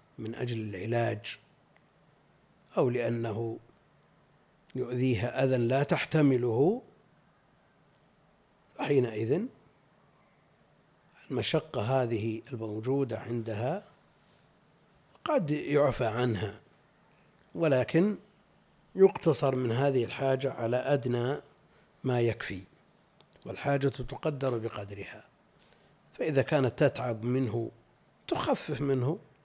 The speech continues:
ونساء النبي عليه الصلاة والسلام لما مات أخذن من شعورهن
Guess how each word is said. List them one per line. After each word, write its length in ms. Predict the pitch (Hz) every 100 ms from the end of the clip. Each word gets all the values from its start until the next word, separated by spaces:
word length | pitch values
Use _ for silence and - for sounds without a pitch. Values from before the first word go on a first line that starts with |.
| _ _ _ _ _ _ -
ونساء 920 | 123 120 120 - 147 135 190 208 185
النبي 460 | 160 147 170 165
عليه 200 | 139 139
الصلاة 380 | 127 - 131 120
والسلام 540 | 117 - 127 120 117
لما 320 | 151 170 135 117
مات 360 | 120 131 160 - _ - - - -
أخذن 400 | - 302 294 185
من 100 | 135
شعورهن 680 | 120 123 101 104 98 95